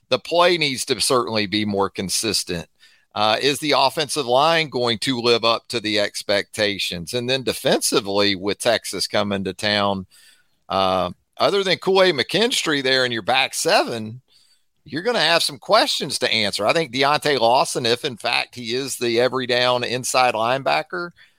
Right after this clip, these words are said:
uh, he can certainly get it done in coverage, uh, but there's things to sort up, sort out right up the middle of that defense. And also,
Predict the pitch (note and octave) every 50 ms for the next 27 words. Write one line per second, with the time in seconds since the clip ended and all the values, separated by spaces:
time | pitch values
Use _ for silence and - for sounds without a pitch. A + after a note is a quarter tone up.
0 | _ _ _ - - G2+ G#2 G#2 G#2+ - - - C#3 D#3+ - D#3 B2 - - C3+
1 | C#3 C#3+ C3+ C3+ C3+ A2+ B2+ C3+ B2+ A#2 G#2 G2+ A#2+ B2 C3 B2+ A#2+ A2 - -
2 | A2 G#2+ A2+ A#2+ D3 F3+ F#3 F#3 - - - - _ _ _ _ _ _ - G2+
3 | G2+ F#2+ B2 A#2+ B2+ C3 A#2 - - D3+ D3+ D3 - - B2 - - E3 D#3 C#3+
4 | C#3 D3 F#3 G3 D#3+ - _ - - - D#3+ D#3+ C#3 C3 D#3+ F#3+ - - G2 G#2
5 | A#2+ C#3+ D#3+ D#3+ D3+ - - C3+ B2 B2 C#3+ D#3+ D#3+ D3+ C3+ A#2 A2 G#2+ G2 F#2
6 | A2+ A2 - - C#3+ C#3+ - E3+ D#3 D#3 G3 A#3 - - - G3+ D#3+ D#3+ D#3 E3
7 | E3+